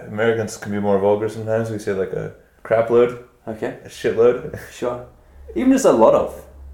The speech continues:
Speaker 2: There were a lot of people there. I might say, "Oh, there are heaps of people there."
Speaker 1: Yeah,
Speaker 2: Heaps
Speaker 1: you,
Speaker 2: of.
Speaker 1: you say that all the time, yeah.
Speaker 2: Mm-hmm. Rallies. My relatives. Gonna go visit my rallies.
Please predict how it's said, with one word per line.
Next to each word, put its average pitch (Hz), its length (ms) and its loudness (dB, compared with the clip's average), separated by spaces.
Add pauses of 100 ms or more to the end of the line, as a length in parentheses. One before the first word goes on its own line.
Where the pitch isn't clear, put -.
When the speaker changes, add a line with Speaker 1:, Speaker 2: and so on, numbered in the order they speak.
(200)
Speaker 2:
There 131 160 2
were 131 240 6
a 123 40 4
lot 123 160 4
of - 80 -6
people 127 240 -2
there. 147 360 2
I 110 60 -4
might 113 260 -2
say, - 120 -6
"Oh, 175 160 4
there - 140 4
are - 40 -4
heaps - 280 -4
of - 140 -12
people 139 260 -6
there." 98 320 -6 (180)
Speaker 1:
Yeah, - 160 -8
Speaker 2:
Heaps - 280 -6
Speaker 1:
you, 101 80 -8
Speaker 2:
of. - 200 -18 (840)
Speaker 1:
you 107 40 -14
say - 160 -6
that 120 120 6
all 101 100 8
the 92 120 -4
time, 90 260 0
yeah. 92 220 -2 (420)
Speaker 2:
Mm-hmm. 123 320 -12 (440)
Rallies. 156 680 0 (760)
My 107 80 -6
relatives. 131 720 -4 (760)
Gonna 113 140 -8
go 104 100 -2
visit 110 220 -4
my 98 80 -8
rallies. 101 560 -2